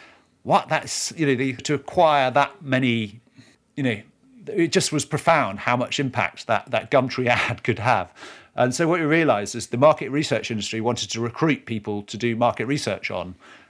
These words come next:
and there was this Gumtree source. And we started, like, Tom phoned up his old contact at the market research industry to say, "Look,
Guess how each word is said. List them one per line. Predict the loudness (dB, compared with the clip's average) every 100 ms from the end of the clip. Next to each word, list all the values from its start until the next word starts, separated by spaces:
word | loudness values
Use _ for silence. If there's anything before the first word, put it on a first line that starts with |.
| _
and | 2 2 2 -2 -6
there | -2
was | -2 -2
this | -2
Gumtree | 4 4 4 -4 -4
source. | -4 -8 -8 -10
And | -4
we | -2
started, | 2 4 4 0 -2
like, | -2 -2 -2
Tom | 2 2
phoned | 2 2
up | 2 2
his | 0
old | 0 2
contact | -2 0 -2 -4 -12
at |
the | -4
market | -2 -2 -2
research | -4 -4 -8 -8
industry | -10 -12
to | -6
say, | -2
"Look, | 2 0